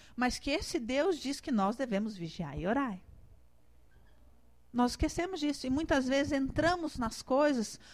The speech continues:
sem antes ter esse olhar de falar, "Senhor, livra-me da intenção maldosa. Livra-me da inveja.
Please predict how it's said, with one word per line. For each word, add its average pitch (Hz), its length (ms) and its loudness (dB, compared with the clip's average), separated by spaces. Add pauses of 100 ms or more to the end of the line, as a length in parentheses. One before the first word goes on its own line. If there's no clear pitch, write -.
(160)
sem 285 400 2
antes 311 880 0 (1200)
ter 339 240 6
esse 339 220 2
olhar 208 380 6
de - 80 -8
falar, 196 260 -4
"Senhor, 208 520 0 (720)
livra-me 285 520 2
da 226 120 0
intenção 220 520 0
maldosa. 175 680 2 (1800)
Livra-me 277 520 6
da 202 180 2
inveja. 185 680 0